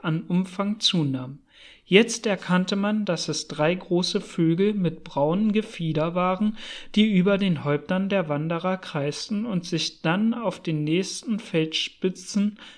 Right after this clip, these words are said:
niederließen. Es waren Bussarde, die Geier des Westens und Vorboten des Todes. Die Kleine klatschte in die Hände. "Die können aber schön fliegen", rief sie fröhlich. "Sag mal, hat denn der liebe Gott dieses Land gemacht?"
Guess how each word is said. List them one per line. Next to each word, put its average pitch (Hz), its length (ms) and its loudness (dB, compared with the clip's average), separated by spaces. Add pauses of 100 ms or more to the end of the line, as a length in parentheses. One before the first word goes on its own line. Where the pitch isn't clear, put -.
(140)
niederließen. 135 800 0 (360)
Es 180 260 0
waren 185 300 8
Bussarde, 135 640 2 (380)
die 147 160 -2
Geier 170 440 4
des 190 320 -4
Westens 156 580 -4
und 165 240 -2
Vorboten 156 720 0
des 196 240 -2
Todes. 139 600 -4 (760)
Die 208 120 0
Kleine 220 440 4
klatschte 185 540 2
in 196 240 0
die 208 120 2
Hände. 143 380 0 (400)
"Die 190 120 2
können 226 360 6
aber 180 220 4
schön 165 340 4
fliegen", 156 380 0 (100)
rief 160 200 0
sie 165 140 -2
fröhlich. 156 580 0 (280)
"Sag 180 420 -2
mal, 202 300 4
hat 175 180 -2
denn 185 160 0
der 170 120 2
liebe 160 300 0
Gott 170 380 0
dieses 196 340 -4
Land 165 300 -2
gemacht?" 220 480 -2